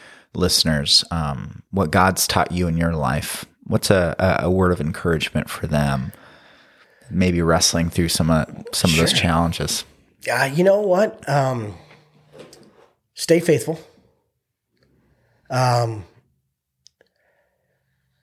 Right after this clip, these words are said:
Speaker 2: don't let the little things get you down because the bigger picture is, is so much more beautiful.
Speaker 1: Mm.
Speaker 2: Like, it really is.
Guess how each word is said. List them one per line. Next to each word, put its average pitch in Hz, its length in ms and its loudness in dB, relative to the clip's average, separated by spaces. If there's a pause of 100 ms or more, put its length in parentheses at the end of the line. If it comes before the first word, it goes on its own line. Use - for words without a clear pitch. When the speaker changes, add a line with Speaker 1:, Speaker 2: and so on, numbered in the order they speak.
(2250)
Speaker 2:
don't 160 300 2
let 160 220 0
the 151 80 0
little 143 320 4
things 117 500 -4 (420)
get 127 180 -2
you 131 60 -2
down 117 240 4
because 107 200 -4
the 107 60 -6
bigger 120 200 0
picture 127 340 2
is, - 260 0 (320)
is 110 360 0
so 135 200 2
much 117 200 0
more 113 120 0
beautiful. 92 400 -4 (520)
Speaker 1:
Mm. 85 280 2
Speaker 2:
Like, 131 140 2
it 139 160 2
really 123 300 4
is. 98 260 -2